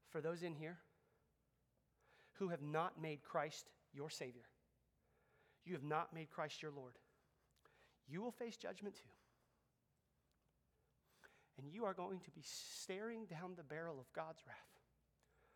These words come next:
God will have his justice. Someone will pay the price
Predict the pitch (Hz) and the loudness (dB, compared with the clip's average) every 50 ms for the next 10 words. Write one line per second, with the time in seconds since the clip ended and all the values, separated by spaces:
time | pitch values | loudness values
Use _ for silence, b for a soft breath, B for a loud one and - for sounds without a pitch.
0 | b b b b b - B B B B B B B B B B B B B B | b b b b b -20 B B B B B B B B B B B B B B
1 | B - 185 196 170 190 214 202 202 202 190 202 185 165 175 143 - - - 135 | B 4 4 6 6 6 4 6 8 6 6 4 2 0 -2 -2 -2 -4 -12 -12
2 | - - - - - _ _ _ _ _ _ _ _ _ - B B B B B | -14 -14 -16 -16 -20 _ _ _ _ _ _ _ _ _ -20 B B B B B
3 | B B B B - - - 208 208 233 247 247 220 196 - 208 202 165 165 - | B B B B -4 0 4 4 4 4 4 2 2 0 2 0 0 0 -2 -2
4 | - 175 175 170 - | 0 -2 0 -2 -2